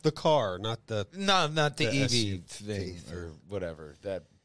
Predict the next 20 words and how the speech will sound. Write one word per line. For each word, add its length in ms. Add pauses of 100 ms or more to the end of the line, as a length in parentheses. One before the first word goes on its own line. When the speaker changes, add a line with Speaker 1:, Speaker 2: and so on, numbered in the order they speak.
Speaker 2:
pregnant 460
bubble 320
is. 160
But 280
no, 220
the 160
actual 380
Mustang. 600
But 240
yeah, 360
no, 240
but 180
this 180
is 140
a 60
nice 420
option 360
going 220
forward, 440
though. 220